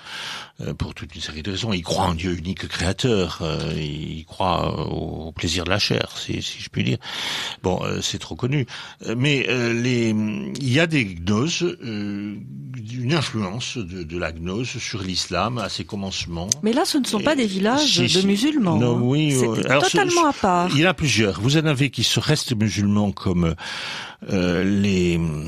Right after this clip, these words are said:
Speaker 1: tous les disciples de Lagacan, par exemple. Ce, le, et puis vous avez aussi, euh, les et les, les, les, ceux qui sont, euh, les Druzes, les Druzes, et puis, euh, le pré-,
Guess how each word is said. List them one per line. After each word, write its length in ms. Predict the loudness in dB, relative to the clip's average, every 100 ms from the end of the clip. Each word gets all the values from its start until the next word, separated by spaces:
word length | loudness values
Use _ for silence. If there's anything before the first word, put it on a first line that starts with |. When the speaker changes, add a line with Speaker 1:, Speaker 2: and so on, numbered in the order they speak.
| -8 -10 -14 -20 -6
Speaker 1:
tous 100 | -2
les 120 | 0
disciples 520 | 0 0 0 -2 -4
de 100 | -2
Lagacan, 560 | -2 0 0 0 2 2
par 160 | -2
exemple. 420 | -4 -2 -2 -2 -8
Ce, 180 | -10 -10
le, 60 | -10 -10 -10 -12 -12 -14 -14 -14 -8
et 160 | -6 -4
puis 200 | -2 -2
vous 280 | 0 0
avez 320 | 2 2 2 2
aussi, 500 | 2 0 0 0 -2 -10 -10 -8 -8 -10 -12 -12 -4
euh, 340 | -2 0 0
les 1080 | 0 0 0 0 -2 -2 -2 -4 -6 -8 -10 -6 -4 -2 -4 -4 -4 -6 -6 -8 -10
et 540 | -8 -8 -8 -6 -6 -4
les, 140 | -6
les, 180 | -4 -6
les, 320 | -4 -6 -4
ceux 160 | -4 -4
qui 160 | -2
sont, 280 | 0 0 0
euh, 240 | -2 -4 -4 -4 -4
les 100 | 0
Druzes, 480 | 2 4 4 2 0
les 200 | 0 0
Druzes, 480 | 0 2 2 2 0
et 120 | 0 -2
puis, 340 | -4 -4 0
euh, 180 | 0 0
le 80 | -2
pré-, 340 | -4 -4 -4